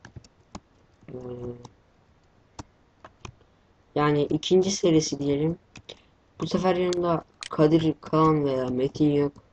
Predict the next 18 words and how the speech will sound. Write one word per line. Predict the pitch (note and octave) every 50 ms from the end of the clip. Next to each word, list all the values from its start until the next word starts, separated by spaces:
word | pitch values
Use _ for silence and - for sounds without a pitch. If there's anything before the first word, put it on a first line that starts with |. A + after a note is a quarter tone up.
| _ _ _ _ _ _ _ - - _ _ - - _ _
Metin | D3+ D#3+ D#3+ - F3+
zaten | E3+ - F#3+ G3+ G3+ F#3+
siz | F#3 - - -
tanımıyorsunuz | - D#3 D#3+ E3+ F3 F3 E3 D#3+ - - - - - -
sanırım | C#3 C3+ C3+ C#3+ D#3+
ama. | F3 G3 F3+ D3+ - _ _ _ - _ _ _ _ _ _ _ _ -
Evet, | - D3+ C#3+ - _ _ _ _ _ _ _ _ _ _
dediğim | - D#3+ D#3+ E3+ F3+ F3+
gibi | E3+ D#3 C#3+
açıklamada | D3 C#3+ - - - - D3 D3 D3 C#3+ C#3+ D3 C#3+ C#3 - _ _ _ _ _ _ _ _ _
bayağı | C#3 C#3+ D3 C#3 C#3 -
bir | C#3
video | C#3 C#3 - - C#3
yüklemiştim | C3 C3 C3+ C#3+ - - D3 D3+ D3+ - - C#3+ C#3+
ve | C#3
Metin | C3 C3+ C3 C3 - - C#3+ C#3
bayağı | C#3 C3+ C3+ C3+ C3 B2+
bir | - A#2 -